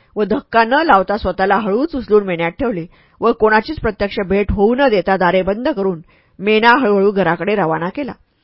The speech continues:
दुखणे दोन महिने पुरले. या दुखण्यात अशक्तपणा इतका आला होता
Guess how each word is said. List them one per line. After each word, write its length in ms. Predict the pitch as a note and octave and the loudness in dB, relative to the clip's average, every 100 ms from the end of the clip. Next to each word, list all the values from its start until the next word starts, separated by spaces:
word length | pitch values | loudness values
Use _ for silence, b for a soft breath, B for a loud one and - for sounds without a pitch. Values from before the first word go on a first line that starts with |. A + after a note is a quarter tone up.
| _ _ _ - | _ _ _ -6
दुखणे 440 | G3 - B3+ C4+ | -4 -2 0 2
दोन 280 | G#3+ G#3 A3 | 4 2 2
महिने 280 | F#3+ E3 F#3+ | -4 -6 -6
पुरले. 340 | - D4+ F3 - _ _ _ _ _ | -6 -6 -6 -12 _ _ _ _ _
या 260 | G#3 A#3 C4 | 4 6 8
दुखण्यात 340 | D#4+ F#3 G#3 - - | 4 -2 -2 -2 -6
अशक्तपणा 500 | - C4 F4 A#3 A#3 | -4 -2 -2 0 0
इतका 320 | F3 - A#3 | -2 2 4
आला 160 | A#3 | 6
होता 320 | G3+ F3+ E3+ | 4 2 -2